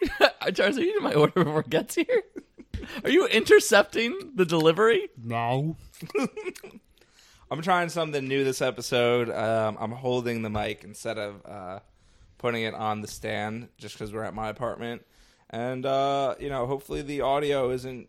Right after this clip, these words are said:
Speaker 1: me banging it around the whole time and it sounds fine. So we'll, uh
Speaker 2: You know what you should do? You should just lay down and just rest it on your chest.
Speaker 1: Well, that's what Nick Mullen does.
Speaker 2: <laughs>
Speaker 3: Well, what did you do when we were playing, when we were recording, uh, the Smash and Mario Party footage?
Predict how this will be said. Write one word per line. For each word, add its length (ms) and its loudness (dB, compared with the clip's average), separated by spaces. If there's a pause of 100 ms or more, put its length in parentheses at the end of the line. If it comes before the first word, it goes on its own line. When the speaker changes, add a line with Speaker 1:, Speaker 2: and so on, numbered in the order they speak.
(140)
Speaker 1:
me 240 -8
banging 460 -6
it 120 -8
around 320 -6
the 60 -8
whole 160 -6
time 400 -14
and 140 -12
it 160 -14
sounds 320 -12
fine. 320 -10
So 200 -10
we'll, 360 -10
uh 240 -10
Speaker 2:
You 100 -18
know 60 -2
what 80 2
you 60 2
should 200 -4
do? 80 0
You 140 2
should 100 -6
just 180 -4
lay 220 0
down 320 -2
and 80 -4
just 160 -8
rest 380 -6
it 80 -6
on 140 -6
your 120 -8
chest. 400 -8
Speaker 1:
Well, 60 -4
that's 200 0
what 120 -4
Nick 240 -6
Mullen 260 4 (480)
does. 160 10
Speaker 2:
<laughs> 60 -20 (320)
Speaker 3:
Well, 120 0
what 160 2
did 160 -4
you 80 -4
do 120 -4
when 120 -4
we 80 -6
were 100 -10
playing, 640 -12
when 120 -10
we 60 -8
were 80 -8
recording, 560 -8
uh, 200 -6
the 140 -10
Smash 420 -12
and 180 -12
Mario 240 -10
Party 240 -14
footage? 320 -20